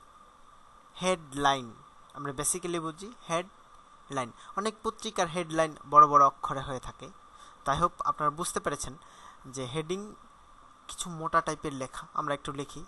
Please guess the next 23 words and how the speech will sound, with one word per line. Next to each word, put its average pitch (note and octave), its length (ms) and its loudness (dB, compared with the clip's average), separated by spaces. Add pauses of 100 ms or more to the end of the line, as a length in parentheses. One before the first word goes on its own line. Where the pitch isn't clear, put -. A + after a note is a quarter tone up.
হেডিং G3 340 -4 (300)
ওয়ান E3+ 220 10
থেকে F#3+ 220 -10
সিক্স - 380 -4
হয়। B2+ 200 -2 (800)
তো, D3 380 -2 (640)
আহ, B2+ 440 4 (340)
ওয়ান E3+ 260 12
থেকে G3+ 260 -10
সিক্স, - 480 -4 (100)
হেডিং E3 360 -4
ওয়ান F3+ 600 12
যেটা D#3+ 280 0
হবে D#3 320 4 (560)
সেটা E3 580 8
সবচেয়ে F3+ 280 -4
ছোট - 180 4
হবে। C3 240 4 (560)
আপনাদের F3 320 -4
ধারণা D#3 320 2
কি? - 160 -16 (1500)
অবশ্যই C3+ 400 4
না, A2 160 -8